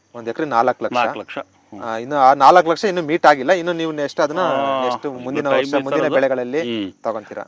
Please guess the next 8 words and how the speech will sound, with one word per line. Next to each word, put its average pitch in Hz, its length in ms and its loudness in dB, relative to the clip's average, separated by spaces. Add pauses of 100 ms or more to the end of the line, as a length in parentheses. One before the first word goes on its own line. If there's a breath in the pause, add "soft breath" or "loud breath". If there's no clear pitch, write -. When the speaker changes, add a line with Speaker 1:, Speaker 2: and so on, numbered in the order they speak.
Speaker 2:
ಈಗ 170 200 -2
ಅದ 160 160 0
ರೇಟ್ 131 480 -2
ಮಾರ್ಕೆಟ್ 135 480 -4
ಸ್ವಲ್ಪ 143 320 -8
ಕಡಿಮೆ 131 360 -6
ಆಗಿರೋದ್ರಿಂದ 123 500 -6
Speaker 1:
ಹಾ. 107 360 -10